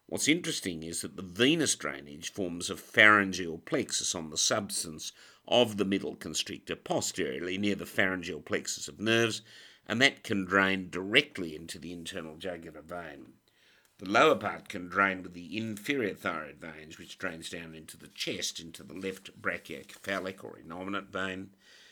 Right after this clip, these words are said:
And remember that the pharyngeal plexus can drain up into the cavernous sinus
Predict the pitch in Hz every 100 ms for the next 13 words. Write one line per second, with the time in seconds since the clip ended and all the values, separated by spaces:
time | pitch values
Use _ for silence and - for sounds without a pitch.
0 | - _ - 110 123 175 135 107 101 101
1 | 104 151 143 131 110 107 90 107 95 95
2 | - - 123 117 107 101 113 110 104 110
3 | 101 - _ _ _ - _ _ 120 131
4 | 120 101 90 - 101 85 82 - 101 92
5 | 90 -